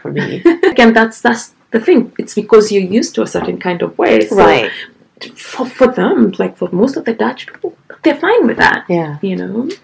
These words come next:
Speaker 2: Yeah.
Speaker 1: Wow, it's just,
Speaker 2: Yeah.
Speaker 1: I mean, I guess maybe it's because we do live in a culture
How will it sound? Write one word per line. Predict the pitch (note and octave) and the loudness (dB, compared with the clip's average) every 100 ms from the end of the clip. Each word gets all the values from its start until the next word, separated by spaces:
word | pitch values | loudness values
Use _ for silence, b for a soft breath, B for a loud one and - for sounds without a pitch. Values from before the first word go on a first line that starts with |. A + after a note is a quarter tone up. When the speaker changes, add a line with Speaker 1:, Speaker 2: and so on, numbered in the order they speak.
| _ _ | _ _
Speaker 2:
Yeah. | G#3 G3+ G#3+ G3+ G3 | -14 -12 -14 -14 -6
Speaker 1:
Wow, | F3+ A#3 C#4 A#3 | -4 -2 -2 -4
it's | F#3+ G3 | -6 -4
just, | F#3+ G3 G3 F#3+ | -4 -4 -8 -10
Speaker 2:
Yeah. | F#3+ - B B B - | -10 -14 B B B 4
Speaker 1:
I | |
mean, | E4+ E4 | 6 8
I | |
guess | C#4 C#4 C#4+ - - | 8 6 4 0 -2
maybe | A3 B3 B3 A#3+ | 0 2 0 0
it's | A3 A3 - | 0 0 -2
because | A3+ - G#3 F#3+ - - - | -4 0 0 0 -2 -10 -6
we | G3+ G#3+ A#3 | -2 0 -2
do | F3+ G3 G3 G3 G3+ - - | 0 2 4 4 2 -2 -4
live | F#3+ F#3 | 2 4
in | F#3 | 4
a | G3 - | 2 2
culture | E3+ - E3+ F3+ | 0 0 -2 -4